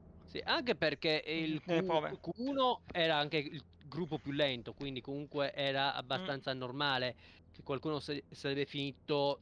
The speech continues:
Speaker 1: tra i primi. Cioè, o meglio che avrebbe... Però,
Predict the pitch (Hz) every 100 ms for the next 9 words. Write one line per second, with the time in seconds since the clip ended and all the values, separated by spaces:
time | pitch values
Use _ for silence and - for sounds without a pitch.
0 | - 131 131 - 139 113 113 107 _ -
1 | - - - 143 139 127 131 123 127 -
2 | - 214 190 277